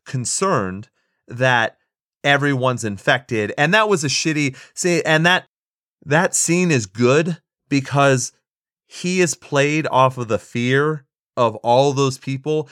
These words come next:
where all of them by now should know that there is no way that the father is infected.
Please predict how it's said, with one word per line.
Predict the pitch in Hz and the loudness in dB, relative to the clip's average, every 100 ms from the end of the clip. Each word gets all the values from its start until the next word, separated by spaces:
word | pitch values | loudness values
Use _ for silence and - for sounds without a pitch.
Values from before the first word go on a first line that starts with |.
| - - | -16 -4
where | 147 - | -2 2
all | 175 240 226 | 2 4 2
of | |
them | 156 165 | 2 -2
by | 139 123 | 0 0
now | 120 131 151 | 0 0 0
should | - 123 | -4 -8
know | 113 117 143 156 - _ | -2 0 0 -2 -10 _
that | - 131 | -4 -2
there | 175 180 | 2 0
is | 139 | 0
no | 135 135 160 170 | -2 0 0 0
way | 135 143 135 123 | 0 0 0 -2
that | 113 - | -4 -6
the | 104 | -4
father | 123 117 113 107 | -2 0 -2 -4
is | 101 | -6
infected. | 101 90 90 - - | -10 -10 -10 -10 -20